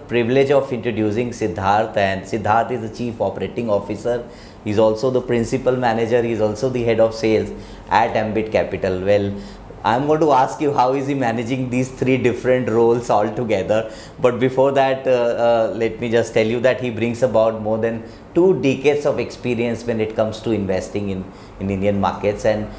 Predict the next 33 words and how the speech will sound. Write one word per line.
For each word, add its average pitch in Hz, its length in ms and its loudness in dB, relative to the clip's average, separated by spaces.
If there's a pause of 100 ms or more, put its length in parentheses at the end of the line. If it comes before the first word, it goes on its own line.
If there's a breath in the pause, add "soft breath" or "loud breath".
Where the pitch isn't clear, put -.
(120)
he's 139 160 2
worked 156 240 2
with 170 160 -2
large 123 340 2
organizations, 117 640 -2
so 131 80 2
he's 110 180 0 (140)
started 113 420 0
his 120 160 -2
career 110 360 2
with 101 200 -4
U 107 200 -2
T 120 200 0
I, 117 360 2 (240 loud breath)
then 104 160 -4
worked 104 220 4
with, 110 220 0 (340 loud breath)
uh, 98 220 2
Citi, 131 460 0
then 113 220 0
H 107 320 -2
S 135 140 2
B 131 200 2
C. 135 340 0 (360 loud breath)
Uh, 110 240 4
he's 107 140 -2
also 117 440 2
had, 113 400 2
he 123 140 -2
was 127 240 4
the 131 160 4
founding 127 520 0
member, 120 540 2